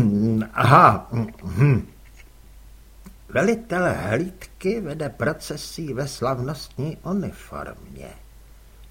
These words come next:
Je to prastarý obyčej. Já?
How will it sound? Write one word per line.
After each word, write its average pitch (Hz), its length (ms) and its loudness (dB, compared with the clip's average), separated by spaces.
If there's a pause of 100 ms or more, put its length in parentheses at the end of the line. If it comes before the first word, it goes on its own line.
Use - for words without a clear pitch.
Je 101 100 -2
to - 240 -8 (140)
prastarý 117 1000 -8
obyčej. 151 760 -8 (1000)
Já? - 540 -4